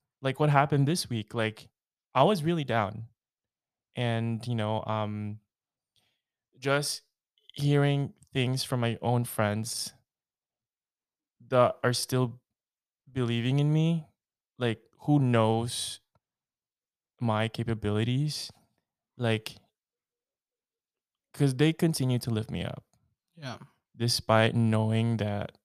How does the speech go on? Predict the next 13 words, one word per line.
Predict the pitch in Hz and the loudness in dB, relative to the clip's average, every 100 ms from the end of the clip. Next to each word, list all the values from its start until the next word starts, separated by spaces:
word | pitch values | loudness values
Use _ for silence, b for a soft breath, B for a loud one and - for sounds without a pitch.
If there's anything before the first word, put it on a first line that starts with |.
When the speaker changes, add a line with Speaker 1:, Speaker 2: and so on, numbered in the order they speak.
| _ _ _ _ _ _ _ - | _ _ _ _ _ _ _ -10
Speaker 1:
the | 120 | -6
fact | 117 - 117 113 | -2 2 2 2
that | 117 101 | -2 2
I've | 104 104 | 0 -2
failed, | - - - - 139 147 - _ _ _ _ _ _ _ _ _ _ _ - | -10 -10 -6 -4 -4 -6 -14 _ _ _ _ _ _ _ _ _ _ _ -2
they're | 127 120 | 2 2
still, | - - 120 | 2 2 4
like, | 113 107 107 | 4 2 -2
there | - 110 113 101 92 | -14 -2 2 4 2
to, | - 104 | -2 -6
like, | 69 | -6
believe | - 52 - - | -8 -8 -8 -8
me. | 53 123 | -8 -8